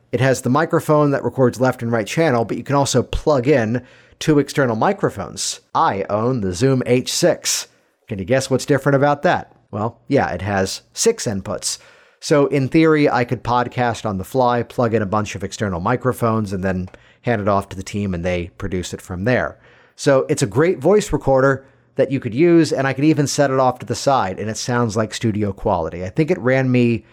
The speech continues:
about three hundred dollars U S. If it's still active on Amazon, we'll put it in the show notes over at worksmarthypnosis dot com. However, don't go off and buy it,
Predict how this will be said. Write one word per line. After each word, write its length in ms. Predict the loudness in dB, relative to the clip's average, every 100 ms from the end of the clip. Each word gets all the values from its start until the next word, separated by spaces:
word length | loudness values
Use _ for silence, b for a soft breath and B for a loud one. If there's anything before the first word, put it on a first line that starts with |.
| b
about 340 | -4 -2 -2 0
three 180 | 2
hundred 240 | 2 2 2
dollars 520 | 4 4 4 2 -2 -10
U 260 | -4 2
S. 400 | 4 2 -2 -6 -8
If 140 | -8 -8
it's 100 | -2
still 200 | 2 2
active 280 | 0 0 0
on 120 | 0
Amazon, 480 | 0 -2 -2 -6 -6
we'll 80 |
put 180 | -4 0
it 40 | 0
in 160 | 0
the 80 | -4
show 280 | -4 0 0
notes 400 | 0 -4 -4 -8 b b b
over 300 | -4 -2 -2
at 140 | -2
worksmarthypnosis 1200 | -4 -6 -6 -4 -4 -6 -8 -6 -6 -6 -8 -10 -12 -8
dot 300 | -6 -6 -6
com. 340 | -6 -4 -6 -16 _ -6
However, 640 | 0 2 2 0 -4 -6 _ _
don't 180 | -2 0
go 140 | 0
off 160 | 0 0
and 100 | -2
buy 180 | -4
it, 100 | -4